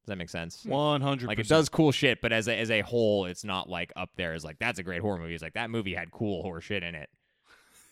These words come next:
Speaker 2: Yeah. No, I absolutely, completely agree. Um, I gave it a six. I, I,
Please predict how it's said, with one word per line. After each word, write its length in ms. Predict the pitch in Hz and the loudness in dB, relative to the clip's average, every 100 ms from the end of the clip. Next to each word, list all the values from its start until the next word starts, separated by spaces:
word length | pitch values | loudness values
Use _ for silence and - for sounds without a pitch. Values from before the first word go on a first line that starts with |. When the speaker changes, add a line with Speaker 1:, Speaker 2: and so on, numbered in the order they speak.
| _ | _
Speaker 2:
Yeah. 160 | 160 160 - - - - | 6 6 4 -16 -20 -2
No, 100 | 147 | 4
I 160 | 135 135 _ - | 4 2 _ 4
absolutely, 720 | 156 143 - 160 143 147 143 | 4 4 -2 0 0 0 -6
completely 440 | - 120 135 117 | -8 -6 -6 -6
agree. 320 | 113 107 95 - - - - - - | -8 -8 -10 -12 -20 -20 -20 -20 -10
Um, 520 | 123 123 123 120 123 _ 180 147 139 139 | -6 -2 0 -2 -4 _ -20 -20 -10 -2
I 180 | 135 160 | 4 4
gave 220 | 151 160 | 4 0
it 60 | 131 | 0
a 20 | |
six. 580 | - 165 131 - - - _ | -2 -2 -2 -2 -4 -4 _
I, 140 | 143 139 | 0 4
I, 240 | 143 147 | 2 2